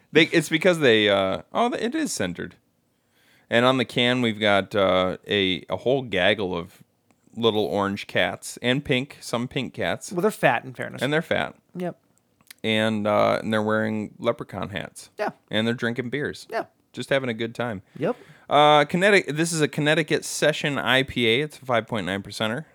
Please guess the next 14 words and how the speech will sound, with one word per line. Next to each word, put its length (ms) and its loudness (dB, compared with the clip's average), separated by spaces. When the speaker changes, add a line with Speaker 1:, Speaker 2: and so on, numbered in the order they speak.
Speaker 1:
Fat 340 6
Orange 280 4
Speaker 2:
Ooh, 100 2
a 20 6
Speaker 1:
Cat. 160 2
Speaker 2:
C 240 2
I 100 2
P 200 -6
A. 180 -6
Speaker 1:
A 60 -2
C 280 -4
I 160 0
P 260 -8
A. 140 -10